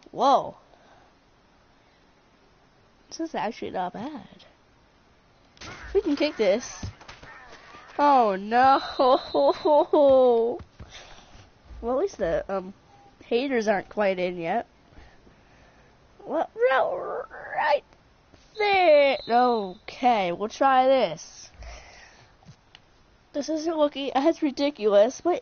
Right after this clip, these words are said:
don't worry, it's, it's still very ridiculous.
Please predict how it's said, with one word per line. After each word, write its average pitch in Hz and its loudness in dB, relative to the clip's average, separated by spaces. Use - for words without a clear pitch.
don't 202 -4
worry, 240 2
it's, - -8
it's 339 0
still - 0
very 311 4
ridiculous. 226 -8